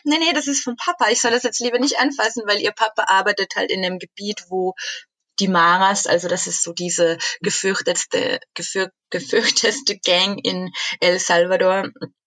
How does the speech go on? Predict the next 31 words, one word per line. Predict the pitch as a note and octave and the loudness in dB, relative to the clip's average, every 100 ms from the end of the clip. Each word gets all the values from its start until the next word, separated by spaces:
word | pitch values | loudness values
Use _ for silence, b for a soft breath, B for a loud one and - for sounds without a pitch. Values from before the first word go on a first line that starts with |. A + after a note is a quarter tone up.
| _ - - | _ -10 0
wo | G#3+ | 0
halt | - - | 2 0
die | |
Maras | F3+ F3 G3 G3 - | 0 2 4 2 0
viel | - G3+ G3 | -2 -2 0
sind | - G3 F#3+ F#3+ - | -2 -4 -4 -6 -4
und | F3 E3 F3 | -4 -2 0
der | E3+ F3 - - | 0 -2 -8 -2
kann | F3 F3 | 0 2
nie | G3 F#3 | 0 0
ohne | F#3+ F3+ | 0 2
Waffe | F3 F3 - | 2 0 -2
in | F3 E3+ | 0 2
die | E3 | 4
Arbeit | E3 F3 F3 F3 | 4 4 2 0
gehen | E3+ E3 E3+ | 0 0 2
und | F3 | 0
so.“ | - E3+ F3 B B B B B | 2 4 4 B B B B B
Und | G3+ G3 | -2 2
die | F#3+ | 2
erzählte | E3+ F#3+ F3+ F#3 | 4 2 2 0
mir | F3 | 0
dann | F3 | 0
auch | D#3+ - | -2 -4
viele | - G3 F#3+ | -4 -2 0
Geschichten | G3+ - A3 - - F3+ F3 | 2 2 2 0 0 0 0
so | F3 F3 E3 | 0 -2 -2
von | - F3 E3 E3 E3 | -4 -4 -2 -2 -4
diesen | D#3+ E3+ D#3+ D#3+ - - - - - - | -6 -6 -4 -6 -8 -12 -18 -20 -8 -2
Busüberfällen, | G3 - F3 E3+ E3+ - F3 E3+ E3+ E3+ E3 | 0 0 2 2 2 4 4 6 4 0 0
da, | E3+ | 0